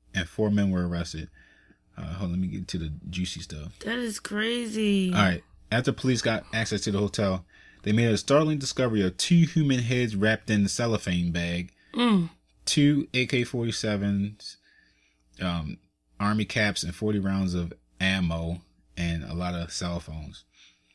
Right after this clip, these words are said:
Speaker 1: Now,
Speaker 2: <laughs>
Speaker 1: like,
Speaker 2: It says, "I was not surprised," and I quote this, "I was not surprised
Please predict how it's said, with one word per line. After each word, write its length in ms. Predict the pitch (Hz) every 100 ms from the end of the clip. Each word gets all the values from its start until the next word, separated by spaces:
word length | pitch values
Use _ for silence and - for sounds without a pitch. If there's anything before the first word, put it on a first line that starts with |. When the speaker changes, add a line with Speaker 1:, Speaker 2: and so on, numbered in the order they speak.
| _ _ _ _ - - _ _ _ _ _ - -
Speaker 1:
Now, 300 | 147 151 156 - _
Speaker 2:
<laughs> 140 | -
Speaker 1:
like, 380 | 139 170 165 - _ _ - - _ _ _ -
Speaker 2:
It 140 | 226 330
says, 580 | - 220 202 185 180 -
"I 120 | 226
was 200 | 214 175
not 240 | 185 226 240
surprised," 560 | 202 - 214 208 180
and 120 | 180 202
I 80 |
quote 360 | 233 - 220 202
this, 280 | 165 165 - - - - - _
"I 120 | - 240
was 180 | 214 196
not 260 | 214 233
surprised 760 | - 196 214 214 202 185 175